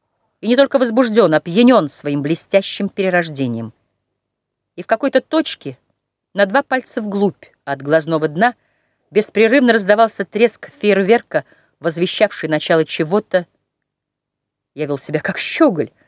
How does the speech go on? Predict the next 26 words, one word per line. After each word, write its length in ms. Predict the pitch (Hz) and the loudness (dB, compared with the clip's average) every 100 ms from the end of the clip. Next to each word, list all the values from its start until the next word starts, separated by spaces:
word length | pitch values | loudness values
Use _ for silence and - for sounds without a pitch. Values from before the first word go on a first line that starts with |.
| _ _ _ _ - | _ _ _ _ -14
отправившийся 800 | 143 - 151 139 - 139 - | -12 0 0 0 -6 -8 -8
полюбоваться 640 | - 147 139 139 135 - - | -8 -6 -4 -2 -4 -10 -14
празднеством. 720 | - 196 143 113 - 107 104 _ _ _ _ _ _ _ _ _ _ _ _ _ _ _ _ | -10 -10 -8 -10 -12 -14 -18 _ _ _ _ _ _ _ _ _ _ _ _ _ _ _ _
На 140 | 196 | -2
этот 180 | 208 220 | 0 2
раз 240 | 214 208 | 2 2
я 100 | 214 | 2
решил 320 | 202 196 214 202 | 0 2 0 2
выйти 300 | 214 - 180 | 0 0 -4
из 240 | - 190 | -4 -4
дому 200 | 170 180 | -2 -2
через 240 | - 175 | -4 -6
парадный 400 | - 165 160 156 | 0 0 0 -2
ход. 360 | 156 - 117 _ _ _ _ _ _ _ _ - _ | -8 -10 -16 _ _ _ _ _ _ _ _ -20 _
Поскольку 360 | - 220 254 254 | -4 -2 -2 0
я 220 | 226 226 _ | 2 2 _
младший 540 | 185 220 175 - - | -8 2 2 0 -6
брат... 460 | 185 285 294 - - _ _ _ _ | 0 0 0 -10 -20 _ _ _ _
Мне 200 | - 311 | -4 2
уже 140 | 311 294 | 2 4
не 100 | 294 | 4
нужно 300 | 190 135 147 | 4 2 -2
особенно 360 | - 147 147 | 0 -2 -2
избегать 360 | 147 139 147 143 | -4 -4 -2 -2
посторонних 520 | 147 - 143 143 143 | -4 -6 -4 -4 -6
взглядов. 440 | 135 139 139 135 | -6 -2 -2 -2